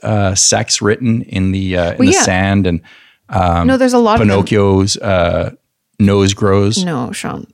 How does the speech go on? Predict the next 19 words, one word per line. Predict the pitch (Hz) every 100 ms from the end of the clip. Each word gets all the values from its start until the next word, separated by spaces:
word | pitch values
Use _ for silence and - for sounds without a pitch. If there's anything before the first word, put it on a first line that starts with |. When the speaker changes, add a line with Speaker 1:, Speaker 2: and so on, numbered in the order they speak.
| -
Speaker 2:
There | 208 190
was, | 185 170 - _ _ -
it | -
was, | - 190
there | 196 185
were |
four | 180 - 214 214
or |
five | 202 190 185
of | 175
them, | 160 170
and | 139
it |
was | 160
all | 170 165
from | - 175 165
this | -
one | 160 143
guy | 107 104